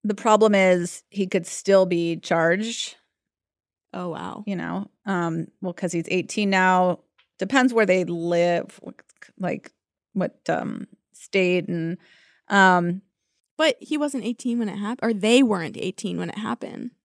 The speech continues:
Speaker 1: Yeah, it's still, it's, they still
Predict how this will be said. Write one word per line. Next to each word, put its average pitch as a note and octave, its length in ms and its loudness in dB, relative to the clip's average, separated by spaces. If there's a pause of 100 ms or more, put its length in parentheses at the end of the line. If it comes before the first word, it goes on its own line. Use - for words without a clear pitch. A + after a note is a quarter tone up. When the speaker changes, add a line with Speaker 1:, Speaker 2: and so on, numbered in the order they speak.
(160)
Speaker 1:
Yeah, G3+ 500 6 (480)
it's A3 220 -2
still, F#3+ 680 2 (1600)
it's, F3+ 440 -10
they E3+ 100 -2
still - 260 -8